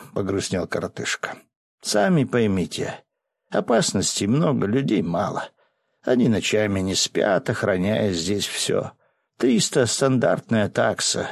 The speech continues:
Спросите у любого, здесь все так платят". "Ясно, тогда попробуем обойтись своими силами". "Вы не поняли, господин барон". Благодушие в лице собеседника резко стало намного меньше.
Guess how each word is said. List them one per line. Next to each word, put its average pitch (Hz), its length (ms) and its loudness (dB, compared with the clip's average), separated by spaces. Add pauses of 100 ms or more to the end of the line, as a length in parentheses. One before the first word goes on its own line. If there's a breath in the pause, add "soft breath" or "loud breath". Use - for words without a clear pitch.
Спросите - 640 2
у 113 100 4
любого, 101 440 2
здесь 95 280 0
все - 300 0
так - 280 -6
платят". - 580 -6 (1500)
"Ясно, 185 500 2
тогда 139 420 2
попробуем 151 640 2
обойтись 131 580 2
своими 117 380 4
силами". 85 520 0 (880)
"Вы 180 180 2
не 156 160 4
поняли, 139 520 2
господин 98 640 0
барон". 90 440 2 (420 soft breath)
Благодушие 110 640 2
в 95 80 0
лице 101 260 0
собеседника 110 720 0
резко 110 340 0
стало 104 360 2
намного 92 440 0
меньше. 80 520 -2